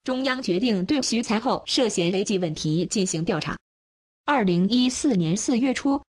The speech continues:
郭伯雄开始对自己的政治生命担忧、恐慌。在党内、区内上层四处活动展开反侦查、摸底等。他先后找了江泽民、曾庆红、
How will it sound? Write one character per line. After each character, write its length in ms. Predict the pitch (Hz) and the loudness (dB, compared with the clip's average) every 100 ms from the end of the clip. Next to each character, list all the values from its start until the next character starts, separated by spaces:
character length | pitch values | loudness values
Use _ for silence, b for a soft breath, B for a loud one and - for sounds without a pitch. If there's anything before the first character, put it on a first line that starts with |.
| _ | _
郭 180 | - 294 | -2 0
伯 140 | 294 - | 2 0
雄 260 | 196 196 | 0 0
开 200 | 220 226 | 0 -2
始 140 | 226 156 | -2 0
对 180 | 311 | 0
自 180 | 269 359 | 0 -2
己 100 | 226 | 0
的 100 | 165 | -2
政 180 | 240 247 | 0 0
治 100 | 185 | 0
生 200 | - 247 | 0 0
命 180 | 254 160 | 0 0
担 180 | 156 156 | 0 0
忧、 160 | 151 - _ - | -2 -4 _ -4
恐 160 | 185 | -2
慌。 260 | 190 190 196 - _ _ _ _ _ - | 0 0 0 -2 _ _ _ _ _ -4
在 200 | 202 180 | -2 0
党 280 | 185 156 156 | 0 -2 -2
内、 160 | 165 - _ - | -2 -6 _ -6
区 140 | 285 | -2
内 220 | 294 208 | 0 2
上 200 | - 269 | 2 0
层 240 | 233 220 262 | 0 0 0
四 180 | - | -2
处 140 | 285 202 | 0 0
活 140 | - | 0
动 160 | 214 196 | -2 -2
展 200 | 180 151 | -2 -4
开 200 | - 277 | -2 -2
反 220 | 185 139 | -2 -4
侦 160 | - 165 | -2 -2
查、 240 | - 120 - _ - | -4 -8 -10 _ -2
摸 160 | 220 | 0
底 140 | 214 214 | 0 -2
等。 180 | - - _ _ _ _ _ _ | -4 -10 _ _ _ _ _ _
他 120 | - | -2
先 220 | 190 254 247 | 0 0 0
后 180 | 247 | 0
找 160 | 175 151 | 0 0
了 140 | 151 | 0
江 280 | 160 294 302 | -2 -2 0
泽 120 | 311 | 0
民、 280 | 277 208 190 - _ _ | 2 2 0 -2 _ _
曾 180 | - 254 | -2 0
庆 160 | 226 | 0
红、 240 | 180 170 | 0 0